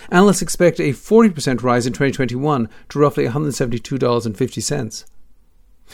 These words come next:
While this is possible in a fast and expected recovery, further gains in twenty twenty-two could be very limited, given higher interest rates, higher wage costs, slowing economic growth, and potentially a hit from higher corporate taxes.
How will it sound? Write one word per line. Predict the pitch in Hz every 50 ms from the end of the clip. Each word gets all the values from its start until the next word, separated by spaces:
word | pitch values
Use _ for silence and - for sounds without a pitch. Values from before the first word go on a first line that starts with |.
| - - -
While | 202 202
this | 214 302 277 277
is | 262 -
possible | - - - 165 190 185 - 156 156 135 127
in | 120 120 117
a | 117 110
fast | - - 135 139 143 135 -
and | 127 113
expected | 110 - - 131 120 - 120 117
recovery, | 117 - - 180 190 185 147 123
further | 113 - - 175 196 190 196
gains | 165 156 147 139 123
in | 131 120
twenty | - 143 135 120
twenty-two | - 127 120 117 117 - - 143 123
could | - - - 175 160
be | 160 156 139
very | 135 135 135 131 127
limited, | 135 165 175 160 120 113 104 - - - - - -
given | - 139 123 127
higher | 107 - - 147 156 156 143
interest | 135 131 117 139 - -
rates, | 139 135 131 - - - - - -
higher | - - - 135 139 143 139
wage | 131 123 123 123 120 -
costs, | - - 127 123 113 - - - - - -
slowing | - - - - 147 147 143 143
economic | 131 117 131 127 120 120 123 113
growth, | - 120 127 123 147
and | 156 170 165 -
potentially | 147 113 - - 214 226 - - 120 117
a | 113
hit | 101 131 123
from | - - 120 110
higher | 123 127 123 117
corporate | - - 123 113 127 117
taxes. | - 131 139 135 - - 131 131 -